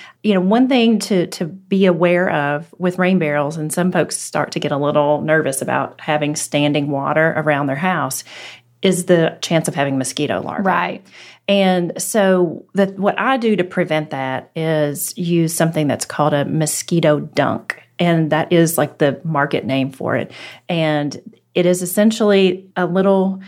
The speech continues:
Speaker 1: I don't know, a little round donut looking thing that you can buy at a home improvement store. And it has a bacteria in it that is, uh, toxic to mosquito larvae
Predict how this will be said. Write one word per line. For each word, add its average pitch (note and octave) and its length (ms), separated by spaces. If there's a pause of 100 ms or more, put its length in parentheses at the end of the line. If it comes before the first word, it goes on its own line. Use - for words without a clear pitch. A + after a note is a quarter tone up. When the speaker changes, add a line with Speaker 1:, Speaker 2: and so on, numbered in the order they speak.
(280)
Speaker 1:
I F3+ 60
don't E3 100
know, C#3 140
a C#3 40
little D#3+ 240
round D#3 380
donut D#3+ 420
looking D#3 540
thing D#3+ 560
that D#3+ 260
you D#3+ 140
can D3+ 260
buy D3 220
at C3+ 80
a D3 40
home D3+ 200
improvement C#3+ 480
store. C3+ 380 (420)
And D#3+ 520 (160)
it F3+ 140
has E3+ 320
a E3 60
bacteria F#3 800
in D3+ 200
it D3 280
that E3 160
is, D3+ 460 (100)
uh, D3 260
toxic - 720
to - 160
mosquito E3 420
larvae D3 380